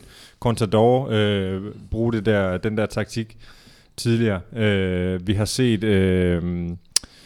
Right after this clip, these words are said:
øh, på C S C, øh, kan I sikkert også huske et, øh,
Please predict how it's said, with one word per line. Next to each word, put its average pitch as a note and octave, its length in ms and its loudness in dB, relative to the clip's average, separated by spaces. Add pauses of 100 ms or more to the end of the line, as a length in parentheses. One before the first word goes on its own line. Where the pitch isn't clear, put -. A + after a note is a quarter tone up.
(520)
øh, G#2 180 0
på - 140 2
C A2+ 200 2
S - 40 -2
C, C3 420 0
øh, G2 240 -4 (360)
kan G#2+ 100 0
I F#2 40 -2
sikkert A2+ 260 0
også A2 180 0
huske A2+ 260 -2
et, G#2 100 -2
øh, F#2+ 400 0